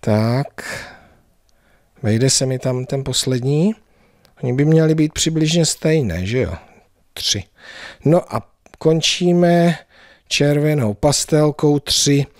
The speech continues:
červené kruhy. A zase př-, uvažuji o velikosti, aby se mi to sem vešlo.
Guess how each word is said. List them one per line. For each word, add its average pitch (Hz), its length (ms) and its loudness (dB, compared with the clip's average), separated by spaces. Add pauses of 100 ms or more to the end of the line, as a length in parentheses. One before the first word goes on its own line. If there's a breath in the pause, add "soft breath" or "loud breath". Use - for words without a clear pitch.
(160 loud breath)
červené 123 680 0
kruhy. 95 540 -2 (680 soft breath)
A 98 160 -10
zase 107 420 -4
př-, - 260 -2 (480)
uvažuji 120 800 2 (260 soft breath)
o 90 140 -6
velikosti, 127 1000 0 (120)
aby 92 220 -6
se 107 180 -2
mi 104 120 -2
to 95 120 -10
sem 92 320 -4 (580 soft breath)
vešlo. 82 500 -2